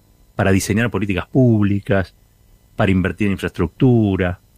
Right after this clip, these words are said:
para imponer condiciones también a los grupos de poder. Esta es una democracia a la que durante los cuatro años de, de macrismo le han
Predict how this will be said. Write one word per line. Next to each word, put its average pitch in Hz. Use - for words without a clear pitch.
para 101
imponer 110
condiciones 110
también 101
a 98
los 87
grupos 95
de -
poder. 113
Esta 165
es -
una 160
democracia 143
a 107
la 104
que 104
durante 107
los 101
cuatro 165
años 151
de, 98
de 98
macrismo 135
le 104
han 147